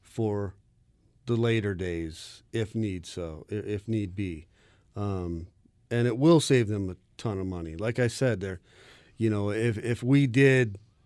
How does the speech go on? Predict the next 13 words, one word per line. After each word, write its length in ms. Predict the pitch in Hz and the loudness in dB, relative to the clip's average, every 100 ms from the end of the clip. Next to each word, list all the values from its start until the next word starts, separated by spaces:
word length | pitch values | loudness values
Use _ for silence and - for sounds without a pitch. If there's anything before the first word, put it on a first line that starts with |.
| _ _ _ _ _ _ _ _ | _ _ _ _ _ _ _ _
cabinets 680 | - 151 143 127 110 95 - - | 2 6 8 6 2 -4 -12 -6
and 520 | 113 113 110 107 101 - _ - _ _ _ _ _ _ _ _ _ _ _ - | -2 0 0 -2 -4 -8 _ -20 _ _ _ _ _ _ _ _ _ _ _ 2
down 220 | 139 131 | 6 6
the 100 | 127 | 6
line 380 | 127 131 127 120 | 6 6 4 4
they 140 | 117 | 2
needed 300 | 120 120 110 | 2 2 0
to 280 | 113 110 98 - _ - | -2 -2 -4 -10 _ -10
have 280 | 110 131 117 | 0 0 2
an 80 | 117 | 0
open 460 | 123 127 113 104 95 _ | 0 0 0 -2 -6 _
concept 600 | - 117 107 101 110 98 - | -4 -2 0 -2 -4 -6 -4
cabinet 480 | 117 101 101 95 | -2 -2 -2 -6